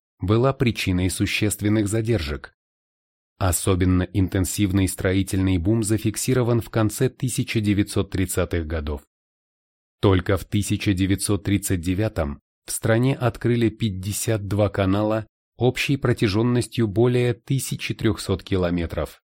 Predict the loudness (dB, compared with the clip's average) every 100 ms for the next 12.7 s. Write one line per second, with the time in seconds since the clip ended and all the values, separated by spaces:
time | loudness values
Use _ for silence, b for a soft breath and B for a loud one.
0 | _ _ _ _ _ _ _ _ 0 2
1 | 2 0 0 0 0 -2 0 0 0 0
2 | -2 -2 -6 -2 -2 0 0 0 -2 -2
3 | -2 -2 0 0 2 0 0 -2 0 0
4 | 2 4 2 0 -4 -4 -2 0 -2 -4
5 | _ _ _ _ -4 2 4 4 2 2
6 | 0 0 2 4 4 2 2 0 0 -4
7 | _ _ 0 2 4 2 -2 -2 0 2
8 | 2 2 0 0 -4 -2 -2 0 0 0
9 | -2 -4 -10 _ _ _ _ _ 0 2
10 | 2 2 -2 0 2 2 0 0 0 2
11 | 0 0 -2 0 0 0 0 2 2 2
12 | 0 0 0 0 0 -2 -6